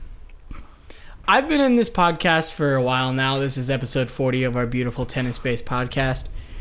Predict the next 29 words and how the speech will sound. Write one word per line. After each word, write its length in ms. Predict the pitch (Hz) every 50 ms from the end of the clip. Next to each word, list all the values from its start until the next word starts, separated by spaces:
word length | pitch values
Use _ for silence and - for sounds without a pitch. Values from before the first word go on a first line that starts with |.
| - - - - - - -
Um, 380 | - 143 139 135 135 131 - - -
I 160 | - 175 220
don't, 300 | 285 330 339 302 285 285 - - - - - - - - - - - - - - - - -
and 160 | 156 156 165
I'm 100 | 170 196
gonna 140 | 240 247 233
get 120 | 247 233
a 80 | 226 214
little 200 | 214 208 190 175
closer 340 | - - 196 220 196 202 185
to 60 | 175
the 100 | 147 139
microphone 640 | 143 175 220 220 180 151 - 131 127 123 123 127 123 - - - -
'cause 140 | - - -
I'm 100 | 139 139
a 60 | 143
little 300 | 165 190 214 208 185 175
embarrassed 500 | 165 147 - 143 131 135 156 196 196 -
to 80 | 185
say 200 | - - 160 170
it. 100 | 156 - - -
I 100 | - 170
don't 240 | 247 311 320 233 -
really 220 | - 180 208 220
know 180 | 190 165 170 190
that 200 | 202 196 185 208
much 260 | - 143 180 - -
about 260 | 190 160 160 160 - - - - - -
tennis. 640 | - - 139 143 175 220 262 - - - - -